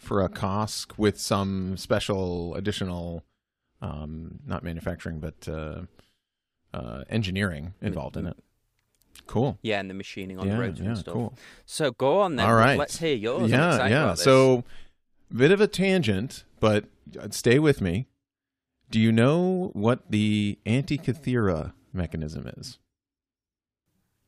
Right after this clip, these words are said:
Speaker 1: Silence.
Speaker 2: No,
Speaker 1: Silence.
Speaker 2: it sounds like m-, something medical.
Speaker 1: No, no. So, uh, it's a little confusing because it's the name of an island. And so there's no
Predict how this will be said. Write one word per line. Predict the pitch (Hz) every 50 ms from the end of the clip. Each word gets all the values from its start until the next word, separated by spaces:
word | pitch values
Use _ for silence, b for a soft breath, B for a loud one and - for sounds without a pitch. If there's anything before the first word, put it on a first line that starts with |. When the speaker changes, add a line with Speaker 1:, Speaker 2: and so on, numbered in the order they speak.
| _
Speaker 1:
Silence. | - - 90 73 73 65 - - - - - - -
Speaker 2:
No, | 131 113 113 117 117 117 117 120
Speaker 1:
Silence. | 113 104 101 98 98 95 92 92
Speaker 2:
it | 95 110 113 -
sounds | - - 151 143 143 135
like | - 127 120 -
m-, | - 113 117 117
something | - - 131 110 107 110
medical. | 107 107 - - - - 113
Speaker 1:
No, | 117 113 117 120 123 117 - - _ _ _ _ _ _ _ -
no. | 107 101 - - _ _ B B B B B B
So, | B - 135 135 127 120 113 B B B B B B B _ _ _ _ _ _ _
uh, | - 117 113 113 113 110 110 110 - _ _
it's | - 143 127 -
a | 135
little | 135 185 254 294 233
confusing | - 160 131 113 120 113 101 110 110 110 120 123 123 120 - _ _ _
because | - 107 - - 123 113 101 107
it's | 107 92 - -
the | 107
name | 101 120 165 175
of | 151 113
an | 104 95
island. | 92 98 110 98 80 - - - - - - _ _ _ _ _ _ _ _ _ _ _ _ _ - - -
And | 101 98 92 92 90 87 90 90 87 85 - - _ _
so | - - 123 113
there's | 104 107 107 101
no | 117 131 135 135 131 123 117 110 101 98